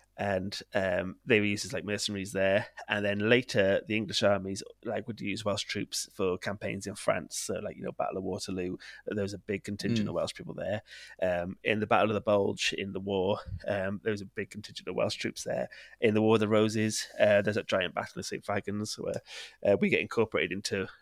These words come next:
Speaker 1: uh, Welsh, specifically Welsh, uh, squadrons. So, like, the, in Zulu, they call, you know, the Royal Welsh Borderers, uh, the Royal Welsh, the Royal
Speaker 2: Mm.
Speaker 1: Welsh Regiment. They had a, a specifically Welsh regiment for, you know, still to this day, we still do.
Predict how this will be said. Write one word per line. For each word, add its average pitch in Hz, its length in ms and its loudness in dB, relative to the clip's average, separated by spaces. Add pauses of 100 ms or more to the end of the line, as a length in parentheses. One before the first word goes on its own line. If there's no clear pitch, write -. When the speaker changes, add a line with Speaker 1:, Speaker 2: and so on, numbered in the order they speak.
(260)
Speaker 1:
uh, 90 220 2
Welsh, 104 460 2 (180)
specifically - 760 -4
Welsh, 104 400 4 (120)
uh, 90 300 2 (200)
squadrons. - 580 -2
So, 92 400 2
like, 98 260 -4
the, 101 260 0 (160)
in 120 140 -2
Zulu, 120 400 6
they 117 100 8
call, - 220 0
you 117 80 0
know, 113 80 4
the 107 100 -2
Royal 107 220 4
Welsh 101 220 2
Borderers, 101 720 -2
uh, 92 120 2
the 104 120 0
Royal 107 180 4
Welsh, 104 300 2
the 107 140 -2
Royal 110 240 6
Speaker 2:
Mm. 101 40 6
Speaker 1:
Welsh 104 240 4
Regiment. 107 300 -2
They 110 60 4
had 110 340 0 (140)
a, 101 280 0 (120)
a - 180 -8 (140)
specifically - 580 -8
Welsh 98 360 -2
regiment 98 500 -4
for, 87 360 0
you 123 120 -2
know, - 180 -6
still 127 240 2
to - 140 -8
this - 140 -10
day, 95 300 -2
we - 100 -12
still 85 280 -10
do. 80 220 -8